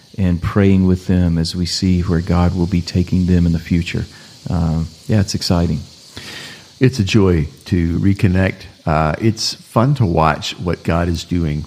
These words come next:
Speaker 2: with the lives of people. You hear their embryonic visions and what they want to do.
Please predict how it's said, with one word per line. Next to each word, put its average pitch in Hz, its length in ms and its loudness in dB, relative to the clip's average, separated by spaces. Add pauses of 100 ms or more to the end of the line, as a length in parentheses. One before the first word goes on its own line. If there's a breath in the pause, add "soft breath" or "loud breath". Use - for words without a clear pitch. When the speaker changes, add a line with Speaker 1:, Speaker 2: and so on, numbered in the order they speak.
(100)
Speaker 2:
with - 120 -6
the 82 60 -2
lives 80 560 -4
of 90 80 -8
people. 87 240 -4
You 95 140 2
hear 117 300 4
their 104 240 4
embryonic 92 800 0
visions 90 760 -2
and 67 240 -6
what 80 180 -6
they 78 100 -2
want 76 300 -4
to 78 60 -6
do. 76 320 -2